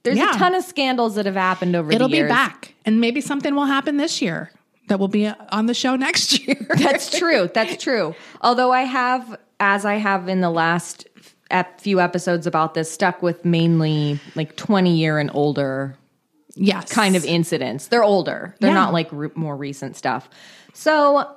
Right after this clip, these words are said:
Speaker 1: we are kicking off this episode with another Bret Michaels incident.
Speaker 2: Oh my God.
Speaker 1: I can't believe that Bret Michaels has made it onto my award scandals list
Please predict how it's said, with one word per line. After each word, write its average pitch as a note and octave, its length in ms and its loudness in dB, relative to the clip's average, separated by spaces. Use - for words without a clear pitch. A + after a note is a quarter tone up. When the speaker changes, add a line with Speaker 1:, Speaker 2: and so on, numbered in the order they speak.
Speaker 1:
we C4 300 0
are B3+ 160 4
kicking C4 480 -2
off A3 380 0
this G3+ 360 -2
episode F3+ 720 0
with E3 180 -2
another E3 380 2
Bret E3 380 0
Michaels C#3+ 460 -2
incident. C3 680 -4
Speaker 2:
Oh G3+ 100 2
my G3+ 120 4
God. F3+ 640 0
Speaker 1:
I A3+ 120 2
can't C#4 300 -2
believe G#3+ 360 0
that F3+ 220 0
Bret G3 300 0
Michaels F3 600 0
has E3+ 240 -2
made E3 280 0
it F#3 340 -2
onto F3 340 2
my E3+ 260 2
award E3 480 0
scandals F3 800 0
list D3 520 -4